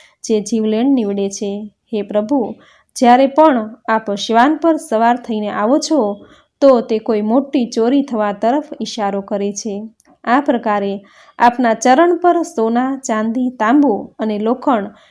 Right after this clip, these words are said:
એમ ચાર પ્રકારની ધાતુઓના છે. જો આપ લોખંડના ચરણ પર આવો છો, તો તે ધન, જન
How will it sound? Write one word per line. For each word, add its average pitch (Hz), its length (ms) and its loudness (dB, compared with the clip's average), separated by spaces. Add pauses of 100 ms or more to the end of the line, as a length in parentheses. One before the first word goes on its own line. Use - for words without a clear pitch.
(160)
એમ 233 220 0
ચાર 254 360 2
પ્રકારની 220 720 -4
ધાતુઓના 196 560 -6
છે. - 140 -8
જો 247 80 4
આપ 233 280 2
લોખંડના 320 520 2
ચરણ 220 360 -2
પર 262 220 -4
આવો 254 300 2
છો, 220 520 -2
તો 220 120 0
તે 208 180 -2
ધન, 247 400 0
જન 254 300 2